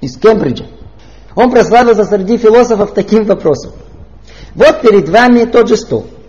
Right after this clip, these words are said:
Скажите, что это такое?" — спросил он. "Это предмет домашнего обихода, но это и не более чем, э, совокупность молекул. Что есть истинный стол?" — спросил он. То есть снова то разделение, о котором мы сказали. Чувства, воображение человека воспринимают стол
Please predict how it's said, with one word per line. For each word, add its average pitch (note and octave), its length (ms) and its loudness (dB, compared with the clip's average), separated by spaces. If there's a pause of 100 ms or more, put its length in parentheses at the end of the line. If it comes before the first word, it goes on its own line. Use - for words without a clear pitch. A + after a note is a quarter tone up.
(120)
Скажите, F3 460 0
что - 180 0
это B3+ 200 4
такое?" — F#3+ 320 0
спросил G#2+ 480 -10
он. - 80 -18 (760)
"Это G#3+ 240 2
предмет A#3 460 2
домашнего A3 480 2
обихода, E3 640 0 (720)
но E3+ 140 2
это B3+ 320 4
и B3 360 4
не A#3 100 4
более C4 380 4
чем, B3+ 300 0
э, A#3+ 100 2
совокупность B3 600 -2
молекул. C4+ 440 0 (440)
Что - 200 0
есть B3 220 4
истинный B3+ 400 -2
стол?" — C#4+ 340 2
спросил D3 500 -6
он. B2 160 -10 (760)
То G3+ 100 2
есть G#3 140 2
снова C#4 240 2
то B3+ 140 2
разделение, A#3+ 560 2
о - 40 -4
котором A#3 360 2
мы A3 60 2
сказали. G3 680 2
Чувства, B3 400 2
воображение G3+ 720 2
человека G#3 460 2
воспринимают G#3 920 2
стол G#3+ 500 4